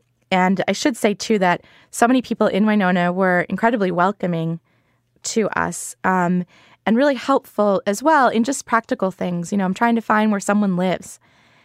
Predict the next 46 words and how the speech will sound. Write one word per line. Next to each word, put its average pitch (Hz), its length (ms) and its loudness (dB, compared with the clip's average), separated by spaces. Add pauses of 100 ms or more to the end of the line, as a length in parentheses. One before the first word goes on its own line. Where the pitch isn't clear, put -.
(220)
And 196 220 2
they 202 40 2
actually 214 340 0
live 208 180 2
in, 196 140 0
like, 185 300 -4 (360)
the 214 80 0
third 226 320 0
trailer 202 320 2
behind 190 360 0
a 190 40 -2
house 190 360 0
somewhere. 170 540 -4 (640)
And 208 180 0
there's 196 160 -2
no 196 340 0
actual 190 300 0
address 214 360 0
on 185 60 -2
that 175 120 -6
trailer. 175 400 -8 (360)
So 240 280 0
really, 285 340 2
we 220 360 0
were 185 160 -2
helped 240 240 -2
a 220 40 -4
great 196 220 -2
deal 233 300 2
by 180 140 0
people 214 420 -4
in 208 180 2
town 208 320 0
and 196 100 0
in 196 60 0
that 208 200 0
area, 190 460 -2 (520)
um, 185 520 0 (1080)
just 247 280 -4
giving 254 240 0
us 240 160 -2
even 226 140 0
the 240 60 2
most 226 160 -2
basic 190 340 -4
information. 175 760 -4